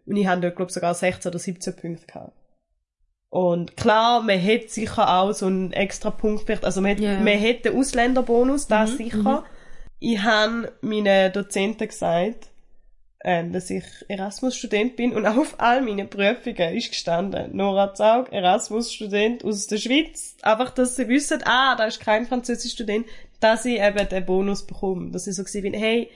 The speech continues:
Speaker 1: ihr müsst einfach checken, weil sie haben es manchmal mega lange nicht gecheckt. Einfach so gewesen, ich,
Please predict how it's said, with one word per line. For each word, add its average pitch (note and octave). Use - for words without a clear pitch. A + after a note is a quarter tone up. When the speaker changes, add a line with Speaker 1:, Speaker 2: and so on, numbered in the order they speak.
Speaker 1:
ihr A3
müsst A#3
einfach B3
checken, A3
weil F3+
sie G3+
haben F#3
es -
manchmal F3
mega F3
lange F3
nicht F#3
gecheckt. G3+
Einfach G3+
so A#3
gewesen, A3+
ich, -